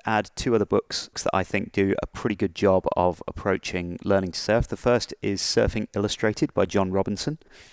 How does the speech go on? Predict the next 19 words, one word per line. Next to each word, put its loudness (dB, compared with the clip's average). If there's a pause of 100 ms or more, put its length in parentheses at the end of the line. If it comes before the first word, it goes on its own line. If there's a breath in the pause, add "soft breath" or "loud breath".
(140 loud breath)
He's 0
got 6
a 0
really 2
nice, -2
uh, 2
little 0
sort -4
of -6
cartoony -2
style 2
and -2
really 2
goes 2
through -2
every -2
aspect -4
of, -2 (100)
of -2